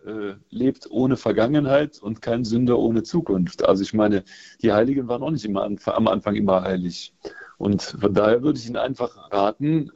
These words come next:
äh, versuchen Sie herauszufinden, was Gott möchte. Ähm, gehen Sie darauf ein, soweit es Ihnen möglich ist, und gehen Sie einfach konkrete Schritte.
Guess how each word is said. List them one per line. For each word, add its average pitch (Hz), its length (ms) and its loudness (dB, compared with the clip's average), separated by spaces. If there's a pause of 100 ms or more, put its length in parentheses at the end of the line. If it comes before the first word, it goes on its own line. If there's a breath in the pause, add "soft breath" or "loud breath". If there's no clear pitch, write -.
äh, 80 160 -8
versuchen 120 480 0
Sie 110 120 2
herauszufinden, 127 800 0
was 120 200 -2
Gott 113 200 0
möchte. 117 520 0 (680 soft breath)
Ähm, 110 840 0
gehen 127 200 6
Sie 110 100 0
darauf 104 260 2
ein, 117 240 -2
soweit 117 300 2
es 110 140 -4
Ihnen 104 200 -10
möglich 98 440 -4
ist, - 360 0
und - 480 -2
gehen 151 200 4
Sie 127 120 0
einfach 92 300 -4
konkrete 92 480 0
Schritte. 92 480 -4